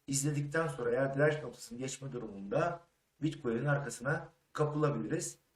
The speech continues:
Buy sinyalini verebilir. Biz de bu, bunun en büyük etkenlerinden bir tanesi de,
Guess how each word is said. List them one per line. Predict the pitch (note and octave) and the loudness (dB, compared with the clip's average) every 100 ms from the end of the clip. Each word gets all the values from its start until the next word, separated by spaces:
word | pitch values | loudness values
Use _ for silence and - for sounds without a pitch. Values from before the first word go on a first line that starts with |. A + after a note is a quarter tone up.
| _ | _
Buy | A2+ C#3 | 4 6
sinyalini | - - A#2 G#2+ C#3+ C#3+ | 6 -2 -4 -6 -4 -2
verebilir. | B2+ C#3+ - D#3+ - _ _ _ | 0 0 2 0 0 _ _ _
Biz | B2+ C#3 | -8 -2
de | B2 | 0
bu, | C#3+ C#3 - - | 2 0 -4 -6
bunun | C3 D3 C#3+ | 2 2 2
en | C3+ C#3+ | 2 4
büyük | C3+ B2+ | 4 0
etkenlerinden | B2 B2 A2+ A2+ | -4 -4 -2 -2
bir | A#2+ | -2
tanesi | B2+ A2 - - | -2 -2 -2 -2
de, | F#3 | -2